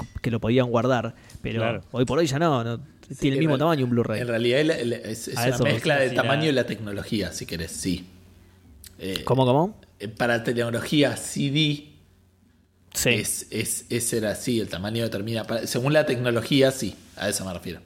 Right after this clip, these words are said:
Speaker 1: Claro.
Speaker 2: O sea, vos decís, claro, no, no el tamaño, pero porque un D V D y un Blu-ray no son lo mismo.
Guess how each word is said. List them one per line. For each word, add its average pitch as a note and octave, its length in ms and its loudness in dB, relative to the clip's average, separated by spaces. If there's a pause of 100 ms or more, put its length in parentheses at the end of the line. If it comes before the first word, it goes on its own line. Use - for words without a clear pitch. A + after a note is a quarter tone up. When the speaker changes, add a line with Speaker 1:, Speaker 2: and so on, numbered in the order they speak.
(840)
Speaker 1:
Claro. G#2+ 240 0
Speaker 2:
O - 20 -6
sea, G#2+ 140 -6
vos G#2 100 -6
decís, A#2 180 0
claro, B2 320 0
no, A#2 240 -6
no C#3 120 0
el C#3+ 40 0
tamaño, D#3 400 2
pero A#2+ 200 -2
porque A#2+ 140 -2
un C3+ 120 -2
D C#3 80 0
V C#3 140 2
D D#3 80 2
y E3 80 2
un C3+ 100 0
Blu-ray C3 320 0
no C3 100 -8
son C#3+ 220 -4
lo G#2 80 -10
mismo. G2+ 260 -16